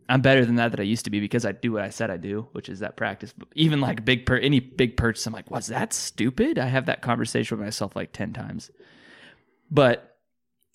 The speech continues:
I would screw up the cookies because, like, I'll buy something, like, say I bought that, that right there, that mixer.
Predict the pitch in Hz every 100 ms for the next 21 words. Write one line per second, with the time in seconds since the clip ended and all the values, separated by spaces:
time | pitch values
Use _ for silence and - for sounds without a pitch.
0 | - - 123 139 147 127 - 143 131 -
1 | - 147 101 107 135 120 117 113 110 107
2 | - _ - 120 127 131 123 127 123 123
3 | 120 113 - - - 117 113 113 - 110
4 | 110 113 - _ _ _ 113 113 92 107
5 | 104 107 104 82 107 110 - 127